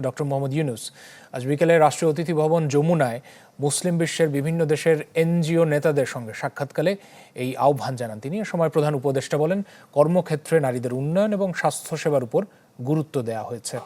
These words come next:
স্বাস্থ্যসেবাকে দরিদ্রদের সহায়তার একটি মাধ্যম হিসেবে দেখা হচ্ছে জানিয়ে ডক্টর ইউনূস বলেছেন যে এই জন্য সামাজিক ব্যবসা একটি কার্যকর পদ্ধতি।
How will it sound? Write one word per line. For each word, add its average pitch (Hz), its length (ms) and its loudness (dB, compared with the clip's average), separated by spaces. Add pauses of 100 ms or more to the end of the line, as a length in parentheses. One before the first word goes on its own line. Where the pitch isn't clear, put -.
(360)
স্বাস্থ্যসেবাকে 175 880 0
দরিদ্রদের 139 540 2
সহায়তার 135 440 0
একটি 131 360 -8
মাধ্যম 127 440 -4
হিসেবে 151 280 -2
দেখা 139 240 -4
হচ্ছে 143 240 -6
জানিয়ে 143 340 -4 (380)
ডক্টর 131 200 -4
ইউনূস 135 220 -2
বলেছেন 139 300 -2
যে 131 100 -4
এই 127 60 -4
জন্য 139 400 -4
সামাজিক 135 560 -2
ব্যবসা 131 520 -6 (380)
একটি 120 160 -14
কার্যকর 120 440 -4
পদ্ধতি। 110 360 -14